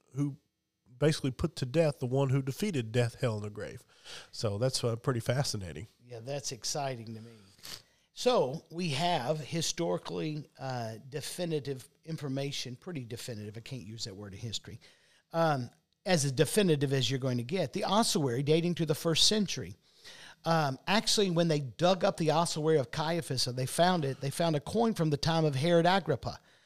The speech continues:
Speaker 2: uh, which was found in one of the ossuaries. And so what that does, and one of the things, you know, I've never really been fascinated with coins. I
Speaker 1: Yeah.
Speaker 2: collect a couple of 'em. I'm actually gonna buy a bunch of 'em right now.
Speaker 1: <laughs>
Speaker 2: Uh, but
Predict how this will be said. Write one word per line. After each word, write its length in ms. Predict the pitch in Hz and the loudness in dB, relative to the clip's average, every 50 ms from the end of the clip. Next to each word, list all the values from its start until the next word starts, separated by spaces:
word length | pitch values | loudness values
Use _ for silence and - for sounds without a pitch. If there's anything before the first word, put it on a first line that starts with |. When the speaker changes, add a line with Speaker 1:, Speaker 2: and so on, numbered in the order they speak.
| _ _ _ _ _ _ _ - | _ _ _ _ _ _ _ -6
Speaker 2:
uh, 460 | - 156 156 151 143 135 131 117 117 123 - _ | -2 0 2 2 2 2 0 -2 -4 -6 -8 _
which 240 | - 165 165 151 - | -4 -4 -2 0 2
was 140 | 156 143 - | 2 4 4
found 360 | - - 214 233 247 247 202 | 4 4 4 6 6 6 6
in 60 | 160 | 4
one 100 | 147 151 | 4 4
of 60 | 143 135 | 4 4
the 120 | 135 135 | 2 2
ossuaries. 800 | 120 117 110 - - 127 110 - 131 117 101 95 - 123 110 - | 2 2 0 -2 -2 -4 -4 -6 -8 -8 -8 -8 -10 -8 -6 -4
And 100 | 160 151 | -2 0
so 140 | 143 - 180 | 0 0 -2
what 260 | 165 156 190 202 202 | 0 0 0 -2 0
that 220 | - 190 156 139 127 | 0 -4 -4 -4 -2
does, 360 | 165 185 214 214 196 139 135 | -2 0 0 0 0 -2 -4
and 100 | 143 160 | -4 -6
one 120 | 196 226 | -4 -4
of 80 | 269 269 | -4 -4
the 60 | - | -4
things, 320 | - 214 208 170 131 - - - - - - - - - | -4 -4 -4 -2 -4 -4 -6 -8 -20 -20 -20 -20 -14 -2
you 100 | - 208 | 0 2
know, 60 | 208 | 4
I've 140 | 196 175 170 | 4 4 4
never 220 | 196 220 247 247 247 | 4 4 4 4 6
really 200 | 240 226 220 202 | 4 4 4 6
been 180 | 170 175 151 135 | 4 4 2 2
fascinated 800 | - - - 156 151 151 165 - - 170 170 165 170 165 175 165 | -2 -2 2 4 4 6 6 4 4 4 4 2 2 2 0 -4
with 120 | 135 135 | -6 -8
coins. 580 | - - 175 160 151 151 156 165 170 - - - - | -4 0 2 2 4 2 0 -2 -4 -4 -8 -12 -12
I 80 | - 127 | -6 0
Speaker 1:
Yeah. 140 | 113 110 110 | 2 2 4
Speaker 2:
collect 260 | 151 165 185 180 - | 4 2 2 0 -2
a 80 | 185 | -6
couple 380 | - - 208 202 202 190 196 202 | -4 0 0 0 0 0 2 4
of 140 | 202 196 202 | 4 4 2
'em. 180 | 214 202 180 151 - - _ - | -2 -6 -6 -8 -10 -16 _ -12
I'm 120 | - 147 165 | -6 -2 0
actually 260 | 165 - - 175 165 | 0 0 -2 -2 -2
gonna 160 | 165 160 156 | 0 0 0
buy 220 | 147 147 139 127 | 0 -2 -4 -4
a 40 | 117 | -4
bunch 320 | 120 131 165 180 180 - 202 | 2 2 4 4 4 4 2
of 100 | 196 190 | 2 2
'em 80 | 190 | 2
right 220 | 190 190 196 202 196 | 2 2 2 2 4
now. 320 | 190 190 190 190 196 190 302 | 4 4 4 2 0 -4 -8
Speaker 1:
<laughs> 40 | - - - 233 - - - - - - - - - - | -10 -12 -14 -12 -14 -14 -16 -16 -18 -18 -18 -18 -10 0
Speaker 2:
Uh, 360 | - 175 175 170 160 143 127 117 - _ _ _ _ _ _ _ _ 175 147 | 2 4 4 4 2 0 -2 -6 -10 _ _ _ _ _ _ _ _ -14 -2
but 360 | 202 196 185 165 - - - | 0 0 0 0 -2 -8 -20